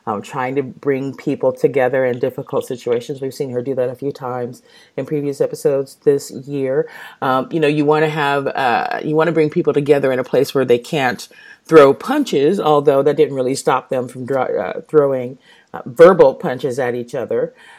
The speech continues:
Um, you know, as a plan, as, as, as far as plans go, it, it worked. Um, it, it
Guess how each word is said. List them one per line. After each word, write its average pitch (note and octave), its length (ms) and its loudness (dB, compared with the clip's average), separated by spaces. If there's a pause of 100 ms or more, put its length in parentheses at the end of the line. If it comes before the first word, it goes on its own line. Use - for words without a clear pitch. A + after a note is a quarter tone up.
(160)
Um, C#3+ 400 -2
you C#4 60 -6
know, A#3+ 100 2
as A#3 220 2
a A#3 60 0
plan, G#3+ 400 -6
as, G#3 240 -6
as, F#3+ 240 -6
as D#3+ 220 0
far G3+ 160 -2
as F#3 100 -6
plans E3+ 420 -6
go, F3 240 2
it, F#3+ 200 -6
it D#3 120 -6
worked. C#3 520 -2 (420)
Um, C3+ 280 -6
it, C#3+ 220 -4
it D#3 160 2